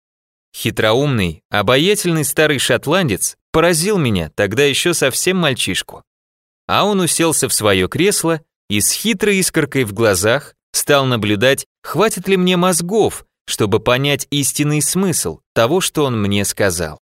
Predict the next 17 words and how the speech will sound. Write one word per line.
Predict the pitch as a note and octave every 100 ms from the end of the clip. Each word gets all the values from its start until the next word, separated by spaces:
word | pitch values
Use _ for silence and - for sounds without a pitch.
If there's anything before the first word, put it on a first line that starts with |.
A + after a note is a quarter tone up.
| _ -
Почувствовав, | C3+ D3 D#3+ - C#3 D3+ -
что | - C#3+
я | C#3+ C#3
понял | E3 D3+ B2 A#2
основную | A2+ C3+ B2 B2+ B2+ B2+
идею, | B2 F#3 F2+ D2+ _ _ _
он | - F#3
спросил, | F3 G3 F#3+ - G#2+ D#2 - _ _ -
готов | G2+ D3 B3 -
ли | A3
я | F#3+
потратить | E3+ E3 E3+ G3+ - - - -
двадцать | F#2 A#2 F3 - A#2+ -
или | A2+
больше | G#2 A#2 F#3 - C3+
лет | A2+
жизни | F#2+ A2+ F#3+ C3 F#2+ D#2